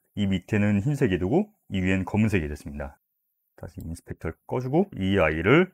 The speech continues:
알파에 연결시켜줍니다. 그러면 메인 프리뷰에 보시면은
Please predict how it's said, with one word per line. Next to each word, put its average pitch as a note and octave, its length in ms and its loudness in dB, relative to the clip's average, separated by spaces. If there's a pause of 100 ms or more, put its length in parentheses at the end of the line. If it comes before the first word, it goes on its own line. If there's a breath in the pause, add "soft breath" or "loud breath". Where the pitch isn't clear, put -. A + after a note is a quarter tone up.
(1900)
알파에 F2+ 400 -2 (320)
연결시켜줍니다. F2 880 -4 (840)
그러면 A#2+ 580 -2 (100)
메인 G2+ 280 0
프리뷰에 C#3+ 400 2
보시면은 F#2 580 -2